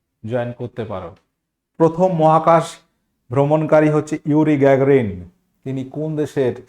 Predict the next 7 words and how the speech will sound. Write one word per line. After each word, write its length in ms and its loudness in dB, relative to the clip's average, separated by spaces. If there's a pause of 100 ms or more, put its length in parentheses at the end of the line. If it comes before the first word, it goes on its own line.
(300)
নাগরিক 580 -2
ছিলেন? 580 -6 (1800)
প্রথম 380 -4
মহাকাশ 600 0 (280)
ভ্রমণকারী 540 -4
ইউরি 240 -2
গ্যাগরিন, 480 -4